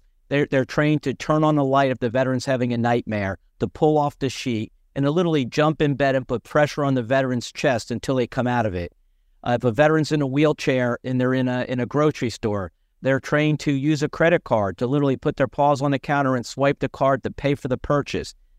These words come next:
They can pick things up for a veteran in a home, in the kitchen. They can open a refrigerator, or bring a drink, close the refrigerator. If a veteran drops something that has a disability, they can pick it up and retrieve it for them.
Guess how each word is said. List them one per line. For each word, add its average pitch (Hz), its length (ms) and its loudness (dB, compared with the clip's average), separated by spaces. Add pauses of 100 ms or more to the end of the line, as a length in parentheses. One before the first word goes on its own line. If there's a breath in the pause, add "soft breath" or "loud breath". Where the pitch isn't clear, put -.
(120)
They 123 100 -2
can 117 160 -2
pick - 260 -2
things 147 280 2
up 147 180 2
for 131 160 0
a 117 60 -2
veteran 107 360 0
in 123 120 -4
a 117 80 0
home, 147 340 0
in 113 80 -4
the 107 80 -4
kitchen. 117 500 -4 (380)
They 120 100 -2
can 131 140 0
open 143 260 0
a 135 60 0
refrigerator, 127 920 0 (240)
or 101 80 -8
bring 135 280 0
a 123 40 2
drink, 131 440 0 (100)
close 139 320 -2
the 127 100 -4
refrigerator. 110 800 0
If - 140 -4
a 110 80 -4
veteran 135 320 2
drops 135 380 2
something 110 440 -4 (260)
that 113 120 0
has 123 160 4
a 117 60 0
disability, 107 760 0 (220)
they 127 120 0
can 117 160 -2
pick - 240 -2
it 127 120 2
up 127 160 2
and 117 100 0
retrieve 123 420 0
it 110 140 -4
for 107 180 -2
them. 95 240 -2